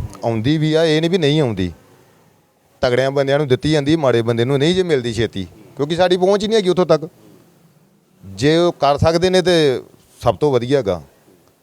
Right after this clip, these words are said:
ਦੇਣੀ ਚਾਹੀਦੀ ਆ। ਮਿਹਨਤ ਕੀਤੀ ਅਗਲੇ ਨੇ, ਮਿਹਨਤ ਕਰ ਕਰ ਬਣਾਇਆ ਵਾ। ਸ਼ਾਹੂਕਾਰ ਦਾ ਹੋਇਆ ਹੁੰਦਾ ਤੇ ਮਹਾਰਾਜ ਸਰਕਾਰਾਂ ਹੁਣ ਨੂੰ ਆਪ ਆ ਜਾਂਦੀਆਂ।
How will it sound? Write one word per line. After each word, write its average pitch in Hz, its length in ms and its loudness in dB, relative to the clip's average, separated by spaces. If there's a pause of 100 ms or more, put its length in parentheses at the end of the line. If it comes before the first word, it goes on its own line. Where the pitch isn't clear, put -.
(280)
ਦੇਣੀ 117 340 0
ਚਾਹੀਦੀ 104 360 0
ਆ। 82 80 -6 (500)
ਮਿਹਨਤ 120 320 0
ਕੀਤੀ 110 400 0
ਅਗਲੇ 92 180 0
ਨੇ, 85 140 -8 (400)
ਮਿਹਨਤ 123 240 2
ਕਰ 120 200 2
ਕਰ 120 160 0
ਬਣਾਇਆ 117 340 0
ਵਾ। 82 120 -8 (520)
ਸ਼ਾਹੂਕਾਰ 143 560 0
ਦਾ 151 80 0
ਹੋਇਆ 135 160 4
ਹੁੰਦਾ 127 180 0
ਤੇ 151 120 2
ਮਹਾਰਾਜ 123 600 0
ਸਰਕਾਰਾਂ 127 360 2
ਹੁਣ 147 140 2
ਨੂੰ 113 180 0
ਆਪ 107 180 4
ਆ 117 140 4
ਜਾਂਦੀਆਂ। 101 300 -4